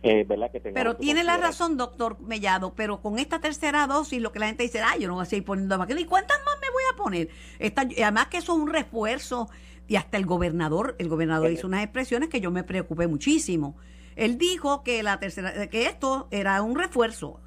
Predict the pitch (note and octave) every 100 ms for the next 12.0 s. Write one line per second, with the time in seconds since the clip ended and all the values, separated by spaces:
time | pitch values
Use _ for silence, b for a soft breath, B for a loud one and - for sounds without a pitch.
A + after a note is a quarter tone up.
0 | - E3+ F#3 G3 G3 A#3 A3+ B3+ - -
1 | A4 A3 A3 B3+ C#4 D4 C#4+ D4 B3+ A#3+
2 | F3 F#3 G#3 A#3 - G#3 F#3+ G3+ A3+ A#3
3 | A3 A3+ G#3+ E3+ G3 A3 F#3 - D#3 E3
4 | - C4 B3 D#4 F#4+ E4+ C4+ C#4 D#4+ D4
5 | B3 D#4+ D4 A#3 G#3+ G#3+ - F#3 G3+ C#4+
6 | D4+ C#4+ G#3 F#3 F3 - F3 D#3 G#3 C4+
7 | C#4+ B3+ A#3 G#3 F#3 G#3+ C4 B3 B B
8 | B G3+ F#3 G#3+ C#4 C4+ C4+ C#4+ C#4 C4
9 | C4+ C4+ B3 A#3 - - G#3 A3 A3+ G3
10 | F3+ C4 A#3 F#3 F#3+ F#3 G3+ F#3+ F#3+ F3
11 | E3+ A3+ C4 F#3 D#3+ E3 F3+ G#3 F#3 E3+